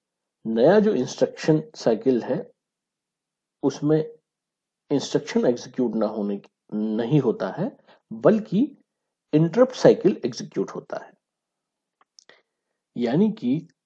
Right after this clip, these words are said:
अगर आईईएन और आईएसटी दोनों वन होते हैं तो इंटरप्ट cycle execute होता है, और अगर आईईएन और आईएसटी में से दोनों में से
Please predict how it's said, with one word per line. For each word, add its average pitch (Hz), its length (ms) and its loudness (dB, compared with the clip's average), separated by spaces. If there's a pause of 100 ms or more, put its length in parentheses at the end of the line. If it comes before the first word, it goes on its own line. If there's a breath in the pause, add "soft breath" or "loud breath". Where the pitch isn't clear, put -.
अगर 127 400 0
आईईएन 113 640 -2 (240)
और 110 160 -4
आईएसटी 110 500 -6
दोनों 107 400 -4
वन 120 160 -2
होते 160 280 0
हैं 180 200 -2 (420)
तो - 280 0 (100)
इंटरप्ट - 1300 -4
cycle 139 400 2
execute 160 440 0
होता 180 300 -4
है, 208 180 -2 (500 loud breath)
और 135 160 8
अगर 127 360 4 (320 loud breath)
आईईएन 120 520 4
और 151 200 -4
आईएसटी 107 600 0 (320)
में 123 100 0
से 131 140 -4
दोनों 123 280 0
में 127 100 -2
से 147 100 -12